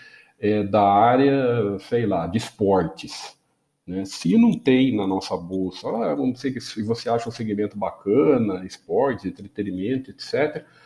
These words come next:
mas não tem uma empresa boa nesse, nesse setor, nesse segmento, não tem o que fazer,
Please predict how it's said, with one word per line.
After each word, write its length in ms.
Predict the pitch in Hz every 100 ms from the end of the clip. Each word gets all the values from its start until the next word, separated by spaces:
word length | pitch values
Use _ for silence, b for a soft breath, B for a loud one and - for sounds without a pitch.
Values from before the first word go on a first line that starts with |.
| b
mas 280 | - 120 139
não 280 | 143 151 147
tem 560 | 131 139 156 170 156 - _ _ - _ _ _ -
uma 160 | 127 131
empresa 400 | 123 139 139 135
boa 640 | 107 120 117 95 - - _ _ _ _ _ _ _ -
nesse, 360 | 101 110 -
nesse 240 | 104 107 113
setor, 520 | - 107 - 98 113
nesse 200 | 104 104
segmento, 580 | 120 120 117 95 82 -
não 380 | 233 294 233 262
tem 160 | 233 214
o 40 |
que 80 | -
fazer, 520 | 247 226 180 107